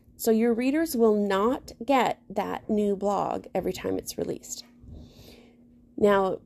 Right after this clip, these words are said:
Flowdesk is used by people who custom write newsletters and send them out. And you can include those blogs in your newsletters if you like,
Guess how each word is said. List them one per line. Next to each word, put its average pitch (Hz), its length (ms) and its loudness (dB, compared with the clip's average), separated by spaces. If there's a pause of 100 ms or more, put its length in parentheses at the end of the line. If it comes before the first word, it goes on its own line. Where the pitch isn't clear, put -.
(140)
Flowdesk 277 640 4
is 202 180 0
used 214 300 0
by 196 100 0
people 202 380 -4
who 190 300 -4 (280)
custom 285 580 0
write 160 520 -2 (840)
newsletters - 720 2
and 190 120 0
send 185 220 -2
them 185 100 -2
out. 135 280 -4
And 196 120 2
you 202 80 2
can 190 140 2
include 320 600 0
those 180 200 4
blogs 175 600 0
in 370 180 4
your 269 120 6
newsletters 180 520 0
if - 140 -8
you - 80 -4
like, 220 400 0